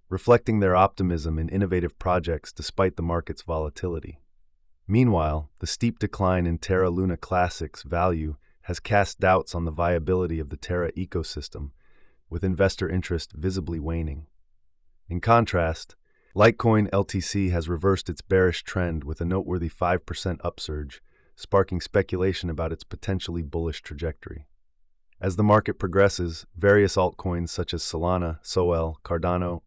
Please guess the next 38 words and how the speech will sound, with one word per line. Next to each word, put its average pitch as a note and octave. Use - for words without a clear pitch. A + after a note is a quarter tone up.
ada, F2
Polkadot, E2+
and E2+
Polygon, E2+
Matic F#2+
are F2
drawing G2
investor F#2+
curiosity E2+
for -
twenty E2
twenty-four. D#2
Spotlighted G#2
for -
their F2
breakout F2+
potential E2+
are D2
Solana, F2
Meme G2+
Moguls, E2
M F2+
G F2
L D#2+
S, E2
and E2
Lido F2
dao, D#2
L E2
D D#2
O, D2
which -
experts F#2+
believe F2
could -
offer E2
substantial E2
returns. D2+